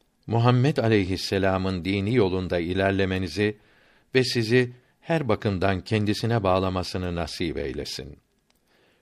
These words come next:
Kıymetli ve anlayışlı oğlum, her gün insanın karşılaştığı her şey, Allahü Teala'nın dilemesi ve yaratmasıyla var olmaktadır.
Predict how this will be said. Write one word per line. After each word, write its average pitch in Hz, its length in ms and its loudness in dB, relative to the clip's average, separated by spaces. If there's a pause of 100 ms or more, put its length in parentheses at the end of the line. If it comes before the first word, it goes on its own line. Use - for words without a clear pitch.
(140)
Kıymetli 120 840 2 (240)
ve 101 140 4
anlayışlı 92 760 0
oğlum, 67 520 -6 (720)
her 180 220 -4
gün 107 380 0 (220)
insanın 120 520 2
karşılaştığı 82 1000 -2
her 127 300 0
şey, 107 400 -2 (680)
Allahü 120 460 4
Teala'nın 95 680 2
dilemesi 104 720 -2 (460)
ve 139 80 0
yaratmasıyla 101 960 2
var 73 220 -4
olmaktadır. 73 840 -8